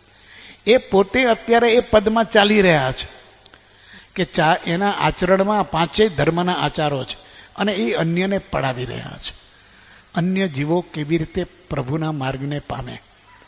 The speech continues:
એવા આચાર્ય, દ્વાદશાંગના અભ્યાસી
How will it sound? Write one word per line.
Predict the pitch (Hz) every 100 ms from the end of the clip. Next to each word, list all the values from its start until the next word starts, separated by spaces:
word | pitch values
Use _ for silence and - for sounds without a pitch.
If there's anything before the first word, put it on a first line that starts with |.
| - - - - - _ _ -
એવા | 185 175 190 202 -
આચાર્ય, | 143 - 156 120 113 120 107 - - - - - - _ _ _ _ _ - 147
દ્વાદશાંગના | 156 175 214 226 - 202 196 196 190
અભ્યાસી | 156 127 135 160 - 180 208